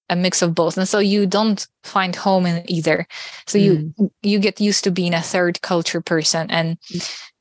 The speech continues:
Speaker 1: I guess that's how I identify myself too. And I don't mind if she will think that she's Hungarian.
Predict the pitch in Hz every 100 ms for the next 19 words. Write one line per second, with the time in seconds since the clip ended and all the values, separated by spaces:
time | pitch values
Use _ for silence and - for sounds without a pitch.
0 | - 180 175 185 185 - - - 175 170
1 | 165 165 - 170 165 165 165 - 175 175
2 | 165 165 165 165 160 160 160 165 - 175
3 | 170 170 170 165 156 - _ _ _ _
4 | - - - - 175 165 165 185 175 -
5 | 165 165 160 160 160